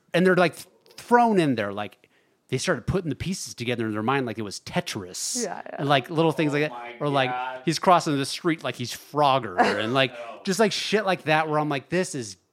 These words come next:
Speaker 1: dumb."
Speaker 2: Yeah, that's
Speaker 1: And whenever
Speaker 2: bad.
Speaker 1: they describe video games, I could just tell that they don't get it. Like, and it's, and it's for, like, the masses. Like, it's, it's intended to be, like,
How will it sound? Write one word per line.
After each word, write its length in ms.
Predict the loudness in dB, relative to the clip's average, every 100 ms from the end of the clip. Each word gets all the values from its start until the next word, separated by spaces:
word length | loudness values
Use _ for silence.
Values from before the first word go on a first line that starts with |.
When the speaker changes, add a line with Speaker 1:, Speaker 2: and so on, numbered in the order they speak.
| -2
Speaker 1:
dumb." 460 | 0 0 -2 -8 _
Speaker 2:
Yeah, 460 | -4 0 2 2 0 0
that's 100 | 0
Speaker 1:
And 180 | 0 2
whenever 320 | 2 2 2
Speaker 2:
bad. 80 | 0
Speaker 1:
they 60 |
describe 560 | 0 -4 -4 0 0 0
video 280 | -2 -2 -2
games, 240 | -2 -4
I 80 | -6
could 140 | -8
just 260 | -8 -10 -12
tell 260 | -4 -2 -2
that 140 | -2
they 80 | -4
don't 340 | -2 -2 -4
get 200 | -4 -4
it. 120 | -4 -14 _ _ _ _ -4
Like, 280 | -4 -4 _ _ _ _ _ -4
and 120 | -2
it's, 140 | -2 -2
and 100 | 0
it's 140 | 0 2
for, 240 | 2 4
like, 160 | 4 4
the 60 |
masses. 400 | 4 4 2 0
Like, 180 | -2 -2
it's, 200 | -10 -10 -10
it's 180 | -10 -4
intended 460 | -4 -2 0 0 -2
to 100 | -2
be, 140 | -2
like, 300 | -2 -4